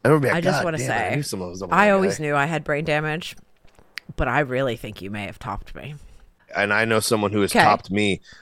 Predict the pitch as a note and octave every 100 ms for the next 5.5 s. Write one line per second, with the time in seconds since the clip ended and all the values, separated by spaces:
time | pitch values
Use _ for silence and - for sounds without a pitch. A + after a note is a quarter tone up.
0 | - G#2+ A2+ A#2+ A2 G2 A2 A2+ B2+ B2+
1 | B2+ C3+ C3+ C#3+ D3+ E3 - G#2 G#2 G2+
2 | F#2 - G2+ G#2+ - - - G#3 C#3+ F3+
3 | C4 G4 B2 A2 F#2 G#2 A#2+ B2+ B2+ C3
4 | B2+ B2 D3 C#3+ A#2+ A#2+ - F2 - G2+
5 | D2 - F2+ E2+